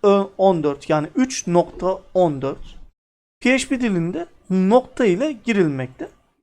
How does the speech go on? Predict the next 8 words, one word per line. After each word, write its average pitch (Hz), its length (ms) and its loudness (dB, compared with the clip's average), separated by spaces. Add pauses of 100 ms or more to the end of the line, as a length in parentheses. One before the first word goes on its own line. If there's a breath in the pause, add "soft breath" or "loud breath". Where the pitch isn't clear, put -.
(680)
Bir 311 100 2
tane 277 260 8
daha 214 180 12
girelim. 156 440 0 (260)
Sayı 302 380 6
diyelim. 202 320 4 (400)
Otuz 262 340 2
yedi 294 380 0